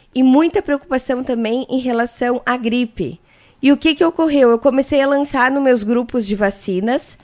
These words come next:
né, através da solicitação que a Jaque fez pra mim de vacinas, e também estou em contato com os laboratórios. O que que ocorreu? No meu grupo de vacinas que entra, ah, as pessoas do Brasil inteiro,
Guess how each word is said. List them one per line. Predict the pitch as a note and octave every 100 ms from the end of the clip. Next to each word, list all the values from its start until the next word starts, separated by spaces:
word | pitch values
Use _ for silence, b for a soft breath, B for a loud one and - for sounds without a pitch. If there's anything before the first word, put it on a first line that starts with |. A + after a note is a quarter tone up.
| b b G#3
né, | F#3+ A3 C4+
através | A3 A3+ A#3 A3+ A#3 B3
da | B3+
solicitação | - A#3+ B3 - B3 - A#3
que | C#4+
a | B3+
Jaque | G#3+ A3 A3+ -
fez | A3+ A3+
pra | G#3 G3
mim | F#3+ A3
de | G#3+
vacinas, | G3 F#3+ F#3 F3 A3 A#3 - b b b
e | - D#4
também | F#4+ E4+ C#4 D4+
estou | E4 - D4
em | D4
contato | C#4+ C#4 B3+ C4
com | C4
os | C4
laboratórios. | C4+ B3 B3+ B3+ B3+ A#3 G#3 E3 - - b b b
O | B3+
que | A#3 F4
que | G#4+
ocorreu? | G#4+ - E4+ C#4 A#3+ A3+
No | A#3+
meu | C4
grupo | A#3 D4 D4+
de | D4
vacinas | C#4 B3 - C4 B3+ A#3 -
que | A3+
entra, | G3 G#3 A#3 F3+ D#3+ -
ah, | F#3 F3
as | G3+
pessoas | - A3+ B3 A3+
do | A3+
Brasil | A3 A3 B3+
inteiro, | C4 A#3+ A3+ A#3 A#3 F3+